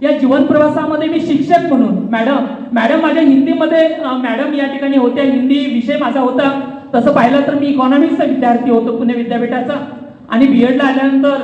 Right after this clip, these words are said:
हिंदी विषयाचं मला या ठिकाणी मॅडमनी खूप आधार दिला. त्यावेळेस असं वाटत होतं त्यावेळेस, मॅडम,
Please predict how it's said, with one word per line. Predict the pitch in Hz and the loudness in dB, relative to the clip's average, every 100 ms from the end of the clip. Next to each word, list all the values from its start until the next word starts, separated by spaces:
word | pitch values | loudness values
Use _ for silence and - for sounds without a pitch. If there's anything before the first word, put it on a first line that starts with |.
| - - | -8 -6
हिंदी | 262 262 | -2 2
विषयाचं | 302 277 277 269 269 | 2 4 2 2 2
मला | 269 | 2
या | 269 | 2
ठिकाणी | 262 269 262 262 262 254 - - 240 | 0 -2 -2 0 0 -2 -6 -8 -4
मॅडमनी | 233 - 294 311 285 262 254 - | -2 2 2 2 2 2 0 -2
खूप | 302 - - | -2 -4 -4
आधार | 214 220 254 247 | -2 0 0 0
दिला. | 220 | -2
त्यावेळेस | 208 208 202 - | -2 -2 -4 -4
असं | 240 349 | -2 0
वाटत | - - 370 | 0 0 0
होतं | 370 311 | 2 2
त्यावेळेस, | 277 233 214 220 | 2 2 2 -2
मॅडम, | 190 190 | -2 -4